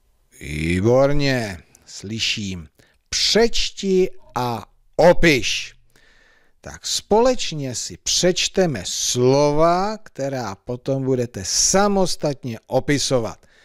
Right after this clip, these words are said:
Jdeme na to, všichni najednou a nahlas. Děda, lodě,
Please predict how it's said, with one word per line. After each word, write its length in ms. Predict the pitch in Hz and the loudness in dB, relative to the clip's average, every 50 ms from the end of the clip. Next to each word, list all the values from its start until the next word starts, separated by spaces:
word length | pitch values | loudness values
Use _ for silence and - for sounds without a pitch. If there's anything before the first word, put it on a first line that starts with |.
| _ _ _ _ _ _ - | _ _ _ _ _ _ -14
Jdeme 360 | 90 92 95 90 78 80 82 | -10 -8 -8 -8 -8 -10 -8
na 180 | 92 113 147 165 | -4 -2 -2 -2
to, 440 | - - - 202 202 208 214 214 | 0 0 2 2 4 2 2 0
všichni 760 | 196 - - - - - - 175 175 160 - - - 143 135 135 | -2 -4 -4 -2 -2 -2 0 2 2 0 0 -2 -4 -2 0 2
najednou 720 | 147 160 170 180 196 196 185 190 196 196 196 190 190 - | 2 2 4 2 2 2 2 2 2 2 2 0 0 0
a 100 | - 170 | 0 2
nahlas. 680 | 170 175 165 151 143 117 - - - - - - - _ _ _ _ _ _ _ _ _ - - - - - - - - _ _ _ _ _ _ 123 117 117 110 110 110 | 2 4 4 2 2 -2 -4 -8 -14 -20 -20 -20 -20 _ _ _ _ _ _ _ _ _ -20 -20 -20 -20 -20 -20 -20 -20 _ _ _ _ _ _ -20 -18 -16 -14 -14 -14
Děda, 1160 | 110 110 123 151 156 160 160 160 151 135 120 123 143 160 165 160 170 175 180 196 214 240 240 - - - _ _ _ _ _ _ _ _ _ _ _ _ _ _ _ _ _ _ _ _ _ - 107 107 113 123 131 143 151 160 165 170 180 | -8 -2 2 4 6 6 6 6 4 2 0 2 4 6 6 6 6 4 4 2 0 -4 -8 -12 -18 -20 _ _ _ _ _ _ _ _ _ _ _ _ _ _ _ _ _ _ _ _ _ -10 -4 0 2 4 4 6 6 6 6 8 8
lodě, 960 | 190 196 208 214 220 208 190 180 175 202 208 208 202 202 208 202 208 214 | 8 8 6 6 4 4 2 0 0 2 4 4 4 4 2 0 -2 -4